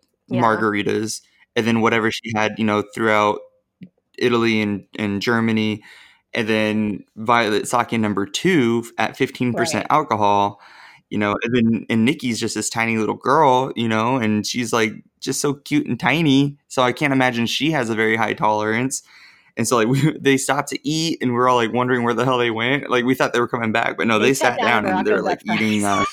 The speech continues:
Speaker 2: uh,
Speaker 1: <laughs> Which
Speaker 2: Yeah.
Speaker 1: the Tangerine Cafe. Oh.
Speaker 2: And, yeah, and Eric and I were like, "Where
Speaker 1: We, like,
Speaker 2: are they?"
Speaker 1: but before this happened, we decided to take a group
Speaker 2: <gasps>
Speaker 1: picture.
Speaker 2: Dick pic? We took a group
Speaker 1: We
Speaker 2: dick
Speaker 1: took a
Speaker 2: pic,
Speaker 1: group dick
Speaker 2: guys.
Speaker 1: pic. And for those of you who are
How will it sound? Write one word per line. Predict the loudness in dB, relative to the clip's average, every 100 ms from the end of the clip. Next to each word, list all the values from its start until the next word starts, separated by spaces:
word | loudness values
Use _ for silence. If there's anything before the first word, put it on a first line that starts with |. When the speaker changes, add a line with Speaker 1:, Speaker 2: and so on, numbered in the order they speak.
| -6 -4
Speaker 2:
uh, | -2 -2
Speaker 1:
<laughs> | -4 -8 _ _ -18 -14 -10
Which | -8 -8 -10 -10 -2
Speaker 2:
Yeah. | 2 4
Speaker 1:
the | 2 0 -2 -4 -4
Tangerine | -4 -4 -6
Cafe. | -6 -8 -6 -8 -10 -12 -20 -20 -20 -8
Oh. | -4 -2 -2 -4 0
Speaker 2:
And, | 0 0 _ -20 _ _ _ -2
yeah, | 0
and | 4
Eric | 4 2
and | 2
I | 2
were | 2
like, | 2 0
"Where | 0 0 0 0
Speaker 1:
We, | -2
like, | -4 -4 -4
Speaker 2:
are |
they?" | -2 -2
Speaker 1:
but | 0 -2 -4
before | -8 -10 -10 -4 -2 0 -2 -4
this | -6 -8
happened, | -10 -8 -10 -10 -12 -16 _ _ -8
we | -6
decided | -4 -4 -4 -4
to | -8
take | -8 -8
a |
group | -4 -2 0 -2 -4
Speaker 2:
<gasps> | -8
Speaker 1:
picture. | -10 -6 -2
Speaker 2:
Dick | 0
pic? | 4 4 2 -6 _ _ _ _ _ _ _ _ _ _ _ _ _ _ _ _ _ _ _ _ _ _ _ _ _ _ _
We | -2
took | 0 2
a | 0
group | 0 0 -2
Speaker 1:
We | 0
Speaker 2:
dick | -2
Speaker 1:
took | 0 -2
a |
Speaker 2:
pic, | 0
Speaker 1:
group | 0 0
dick | 0
Speaker 2:
guys. | -4 -6
Speaker 1:
pic. | -8 -10 -10
And | -10
for | -8
those | -6 -6 -6
of | -8
you | -8 -8
who | -6 -6
are | -6